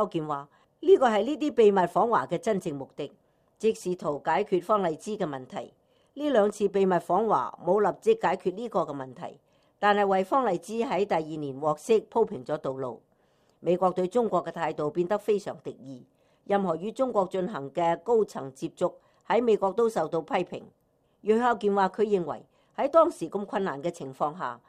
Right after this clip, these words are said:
老布殊總統試圖穩定美中關係係做咗正確嘅事。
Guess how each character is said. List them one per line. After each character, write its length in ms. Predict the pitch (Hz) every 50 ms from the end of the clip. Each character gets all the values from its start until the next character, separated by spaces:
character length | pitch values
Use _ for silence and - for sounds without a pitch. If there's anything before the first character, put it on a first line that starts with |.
| _ _ _ _ _ -
老 140 | 208 233
布 160 | 233 233 240 220
殊 160 | 220 - 156
總 220 | - 185 202 233
統 200 | 220 190 190 208
試 220 | 220 - - 220 202
圖 180 | 254 175 151
穩 200 | 160 170 202 196
定 160 | 202 190 175
美 180 | 170 170 175 190
中 200 | 185 233 226 220
關 280 | 226 226 214 202 190 226
係 240 | 165 143 135 127
係 220 | - - 160 160 156
做 180 | - 160 151
咗 140 | 147 175 196
正 240 | 190 - 180 151 147
確 200 | - 156 131 -
嘅 80 | - 131
事。 280 | 117 - - 131 110